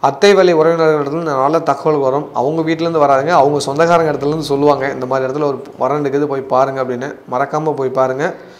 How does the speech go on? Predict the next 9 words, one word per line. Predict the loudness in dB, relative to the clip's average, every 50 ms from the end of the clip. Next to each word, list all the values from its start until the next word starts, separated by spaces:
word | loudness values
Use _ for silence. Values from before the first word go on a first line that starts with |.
| -20 -18 0
கோவில் | 4 6 6 6 6 4
வச்சு | 4 2 0 -2 -2
பொண்ணோ | -2 -2 -2 0 0 0 0 0 0 -2
பையனையோ | -2 -2 -2 -4 -4
பார்த்தீங்களா, | -2 2 0 0 0 0 -4 -2 -4 -2
நல்லது | -2 -2 -2 -2 -2 -2 -4
நடக்கும் | -4 -4 -6 -8 -10 -14 -14 -14
இந்த | -12 -8 -6 -6
வாரத்துல. | -6 -6 -8 -10 -14 -16